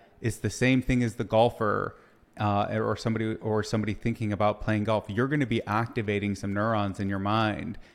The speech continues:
and making those stronger. Now, what if you visualize that every single day for a week? What if you did that every single day for a year? It <laughs> seems like that vision might become a reality.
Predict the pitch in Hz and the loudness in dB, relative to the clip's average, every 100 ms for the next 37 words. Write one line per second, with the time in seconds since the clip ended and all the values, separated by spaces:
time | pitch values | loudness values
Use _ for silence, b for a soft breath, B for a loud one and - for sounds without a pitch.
0 | b 110 107 110 113 104 104 101 - 104 | b 2 4 4 2 0 0 -2 -4 -2
1 | 110 101 110 - B B B 117 117 147 | -2 -4 -10 -14 B B B 4 6 6
2 | 180 160 127 120 113 113 113 110 107 104 | 4 0 0 0 0 2 2 2 2 2
3 | - 123 117 123 113 107 98 110 98 101 | 2 -2 -2 -4 -4 -2 -4 -4 -6 -6
4 | - - b b - 156 127 107 104 104 | -10 -20 b b 0 0 2 0 2 4
5 | 98 - 117 110 104 101 104 101 101 92 | 2 2 0 0 -2 0 0 0 -2 -4
6 | 92 113 131 82 - b b b b _ | 0 2 2 0 -6 b b b b _
7 | _ _ - - 113 - 170 170 147 143 | _ _ -16 -8 -4 8 8 10 6 6
8 | 139 120 127 113 107 110 107 101 107 98 | 8 8 6 4 4 2 0 -2 0 0
9 | 101 101 104 107 - | 0 2 0 0 4